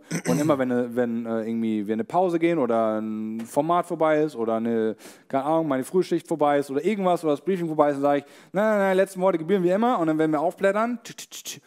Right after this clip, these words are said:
ne? Und dann stehen da eure letzten Worte. Und, äh, wer es nicht, ein paar haben's nicht richtig verstanden, es gibt fünf, äh, verschiedene, ähm, letzte Worte.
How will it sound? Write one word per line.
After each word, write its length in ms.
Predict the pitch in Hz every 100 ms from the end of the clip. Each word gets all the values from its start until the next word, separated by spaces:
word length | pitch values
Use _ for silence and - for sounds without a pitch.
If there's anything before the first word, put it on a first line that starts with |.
| - _
ne? 240 | 151 220 220
Und 100 | 151
dann 140 | 160
stehen 220 | - 165
da 100 | 160
eure 240 | 143 143 135
letzten 320 | 127 - 123
Worte. 380 | 113 107 90 85 - - _
Und, 320 | 233 254 269 - - _
äh, 200 | 139 135
wer 100 | 143
es 100 | 170
nicht, 120 | 190 143
ein 200 | 139 151
paar 180 | 170 185
haben's 200 | 180 175
nicht 120 | 165
richtig 200 | 165 147
verstanden, 520 | 127 - 156 185 180 - - _
es 180 | 127 -
gibt 300 | 175 156 - _
fünf, 680 | - - 202 294 320 - - _ _ _ _ -
äh, 240 | 135 131
verschiedene, 1000 | - 139 - - 214 262 127 104 92 85 _
ähm, 400 | 113 101 95 90 - - _ -
letzte 380 | 104 101 - 92
Worte. 480 | 90 95 110 175